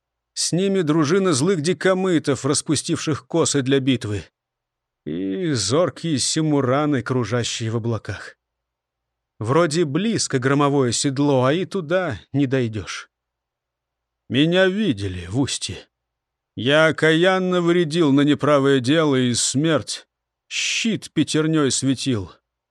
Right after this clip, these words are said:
боярина ради. «Я, отродясь, у твоего отца из рук хлеб ел.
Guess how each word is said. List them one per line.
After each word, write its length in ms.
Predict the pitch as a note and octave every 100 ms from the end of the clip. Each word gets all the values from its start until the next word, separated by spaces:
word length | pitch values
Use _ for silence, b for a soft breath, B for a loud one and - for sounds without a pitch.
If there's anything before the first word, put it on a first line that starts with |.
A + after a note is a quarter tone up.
| _ _ -
боярина 720 | C3+ C3+ C3+ C3+ A#2+ A#2+ A#2+
ради. 400 | B2+ A2+ G#2 F2 _ _ _ _ _ _ _ _ _ _
«Я, 420 | G#2+ B2+ D3+ E3
отродясь, 640 | D#3+ - E3+ D3+ G3 F#3 F3
у 80 |
твоего 400 | D#3+ D3 E3 E3 E3+
отца 360 | - E3 F3+
из 160 | E3 B2+
рук 240 | F3 D3+
хлеб 400 | - E3+ G3 -
ел. 260 | G#2+ F#2